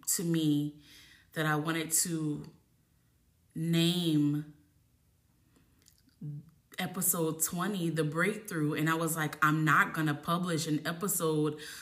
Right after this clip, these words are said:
until I get my breakthrough." I'm di-, like, like,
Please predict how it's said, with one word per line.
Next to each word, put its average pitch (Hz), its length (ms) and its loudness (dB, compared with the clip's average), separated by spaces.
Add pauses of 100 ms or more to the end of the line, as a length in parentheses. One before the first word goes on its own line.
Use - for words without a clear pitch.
(200)
until 180 520 2
I 160 200 6
get 160 260 -2
my 151 220 2
breakthrough." 151 680 -2
I'm 135 220 2
di-, 147 280 -2
like, 139 260 0 (1400)
like, 160 420 -2